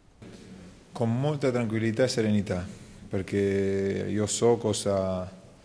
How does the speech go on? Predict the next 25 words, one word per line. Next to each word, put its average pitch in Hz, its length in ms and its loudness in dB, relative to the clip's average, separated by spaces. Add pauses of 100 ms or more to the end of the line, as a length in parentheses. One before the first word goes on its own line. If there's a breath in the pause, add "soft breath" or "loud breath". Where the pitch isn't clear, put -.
(400 loud breath)
e 98 120 -2
quelli 98 180 -2
che 98 60 2
sono 98 220 -2
qua 104 400 6 (960 loud breath)
lo 101 160 2
sanno, 101 520 0
come, 90 880 -6
come 92 180 -4
sono 92 200 -4
andate 92 260 -2
le 95 80 -2
cose. 98 580 -4 (760 loud breath)
Io 107 120 0
sono 110 160 2
stato 104 260 0
sempre 113 300 0
tranquillo 107 340 2
con 104 100 2
me 107 120 4
stesso, 131 340 0
ho 107 60 2
lavorato 98 1160 0 (120)
come 101 240 0
sempre, 107 560 0